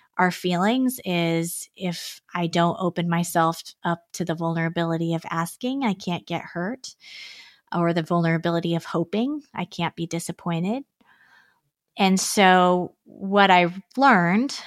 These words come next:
um, and experienced for myself was the research says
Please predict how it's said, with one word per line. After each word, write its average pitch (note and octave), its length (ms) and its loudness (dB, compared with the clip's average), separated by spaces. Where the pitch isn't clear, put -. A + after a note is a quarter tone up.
um, E3 400 2
and F3 180 0
experienced F3 840 0
for F3 160 -4
myself E3+ 800 4
was E3 640 2
the G3+ 120 4
research A3+ 440 4
says E3+ 760 4